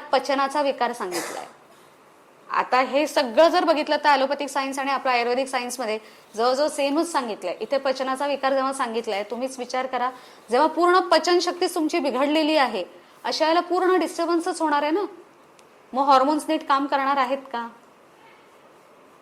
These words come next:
म्हणजे पचनामध्ये डिस्टर्बन्स आला. आता एखाद्याचं पित्त खूप वाढलेलं आहे, तर पित्तप्रधान पीसीओडी होतो. ज्याच्यात वाताचं वाढलंय, वाताचं जास्त दिसणार लक्षणं. ज्याच्यात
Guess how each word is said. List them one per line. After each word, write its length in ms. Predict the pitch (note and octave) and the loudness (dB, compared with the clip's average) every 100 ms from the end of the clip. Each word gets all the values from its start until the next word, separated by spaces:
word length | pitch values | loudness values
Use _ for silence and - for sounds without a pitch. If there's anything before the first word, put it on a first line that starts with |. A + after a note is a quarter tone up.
| - - - - - | -20 -20 -20 -20 -8
म्हणजे 180 | A3 C#4 | -4 -4
पचनामध्ये 800 | - C4 B3+ C#4 D4 D#4 D#4 | 0 0 2 2 4 4 2
डिस्टर्बन्स 600 | C#4+ C4+ - C#4+ D4 C#4 | 0 -2 0 0 2 0
आला. 180 | B3+ G3 | 0 0
आता 160 | F#3+ B3 | 0 0
एखाद्याचं 380 | B3 C#4 C#4+ D#4+ | 0 -2 -2 -2
पित्त 340 | E4 - - E4 | -4 -4 -2 -2
खूप 180 | C#4 | 2
वाढलेलं 380 | C#4+ A#3+ A3 F#3 | 2 2 0 -4
आहे, 80 | E3+ - - - - - | -6 -12 -20 -20 -20 -2
तर 180 | C4 D4+ | 2 2
पित्तप्रधान 680 | D4+ D4 - D#4 D#4+ D4 C#4+ | 0 -6 0 0 2 2 0
पीसीओडी 420 | C4 - G#3 F3+ | -2 -4 -4 -4
होतो. 300 | E3+ F3 - - - | -6 -8 -16 -14 -8
ज्याच्यात 280 | G#3+ B3 | -6 -2
वाताचं 400 | A3+ A3 B3 B3+ | -2 0 -2 0
वाढलंय, 280 | B3+ A#3+ A#3+ | 0 0 -2
वाताचं 520 | A#3 F#3 A3 A#3 A3+ A3 G#3+ | -2 -4 -4 -4 -6 -6 -6
जास्त 260 | G#3 F#3+ G3+ | -6 -4 -6
दिसणार 380 | F3+ - F3+ F3 | -6 -6 -6 -6
लक्षणं. 440 | F3+ - F3+ E3+ E4 - - - - | -6 -8 -8 -8 -10 -18 -20 -20 -12
ज्याच्यात 260 | G#3+ C#4 | -6 -4